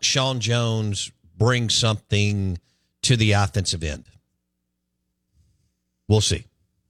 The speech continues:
Live in the Bank Plus studio, the Out of Bounds Show, E S P N one oh five nine The Zone.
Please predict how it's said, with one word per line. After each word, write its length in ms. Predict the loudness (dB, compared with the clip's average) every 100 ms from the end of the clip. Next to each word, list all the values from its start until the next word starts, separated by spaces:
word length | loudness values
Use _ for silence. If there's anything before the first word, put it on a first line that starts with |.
| _ _ _ _ _ _ _
Live 260 | 2 2 2
in 40 |
the 80 | 0
Bank 220 | 0 -2 -2
Plus 200 | -2 -2
studio, 420 | 0 0 2 2
the 160 | 2
Out 100 | 0
of 80 | 0
Bounds 260 | -2 -2 -2
Show, 360 | -2 -2 -4 -4
E 180 | 0 2
S 160 | 0 -2
P 240 | -2 -2
N 140 | 0
one 160 | 0 0
oh 80 | 0
five 340 | 0 -2 -2
nine 240 | -2 -2 -2
The 80 |
Zone. 320 | 0 0 0